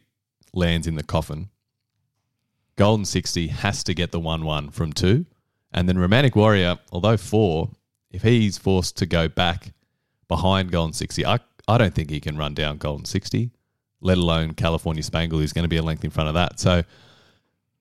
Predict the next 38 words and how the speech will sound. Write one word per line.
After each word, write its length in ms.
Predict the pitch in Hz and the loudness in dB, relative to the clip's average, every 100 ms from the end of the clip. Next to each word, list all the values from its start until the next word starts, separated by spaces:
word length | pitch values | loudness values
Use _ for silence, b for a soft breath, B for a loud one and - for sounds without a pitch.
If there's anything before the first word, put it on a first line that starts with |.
| _ | _
it's 120 | - 123 | 2 4
only 220 | 160 127 | 6 4
a 40 | |
small 240 | - 104 90 | 4 2 4
field. 480 | 104 95 90 85 - | 6 6 4 0 -2
The 80 | 90 | 2
map 260 | 95 104 | 2 2
is 320 | 90 80 - - _ _ - | 0 -2 -8 -14 _ _ -8
quite 360 | - 98 92 - _ _ _ _ _ _ - | 2 4 4 0 _ _ _ _ _ _ -2
influential, 760 | 107 101 87 90 98 82 82 - | 0 4 4 4 2 0 -2 -6
certainly, 400 | - 98 90 87 | 0 2 2 0
I 60 | 80 | 0
think, 220 | 90 80 | 0 -2
in 80 | 85 | -2
the 80 | 78 | 0
result. 440 | 78 85 80 - _ - | 0 0 0 -6 _ -4
And 520 | 90 85 82 78 - - _ _ _ _ _ _ _ _ - | 0 0 0 -6 -12 -18 _ _ _ _ _ _ _ _ -4
if 200 | 90 104 | 0 4
you're 400 | 113 113 101 - | 6 6 4 0
settling 640 | - - 95 92 87 85 - _ - | 0 2 2 0 -2 -4 -14 _ -4
last 400 | 87 90 92 - | 0 2 0 -2
of 80 | 82 | -4
the 80 | |
trio, 400 | 80 - 80 78 | -2 2 2 2
I 80 | 78 | 0
don't 260 | 80 90 85 | 0 0 0
think 160 | 90 - | -4 -2
you 120 | 87 | -4
can 220 | - 90 | -2 0
beat 220 | 95 87 - - | 2 0 -2 -2
the 100 | 85 | 0
other 160 | 78 78 | 0 -2
two. 180 | 82 | 0
There's 200 | 78 98 | 2 2
nothing 340 | 117 131 113 101 | 4 2 2 0
between 340 | 90 92 95 | 2 2 2
them. 140 | 87 78 | 0 0
So 200 | 87 | 0